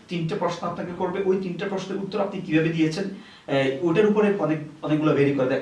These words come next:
প্রথম হচ্ছে আপনার এস-, এ, রেজাল্ট সবার সাথে মিলে গেল, তারপর হচ্ছে আপনার এক্সট্রা কারিকুলার, এ, সবার সাথে মিলে যাচ্ছে। এরপরে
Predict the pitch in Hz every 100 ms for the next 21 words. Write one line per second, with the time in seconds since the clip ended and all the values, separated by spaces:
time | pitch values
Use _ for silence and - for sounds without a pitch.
0 | - 170 190 202 208 202 175 151 151 135
1 | 139 156 165 - 160 160 160 160 170 135
2 | - - - - - 139 - 170 180 202
3 | 185 180 165 139 - 165 170 170 165 170
4 | 165 135 135 131 127 - 165 170 180 165
5 | 170 151 - - 220 - 240 - -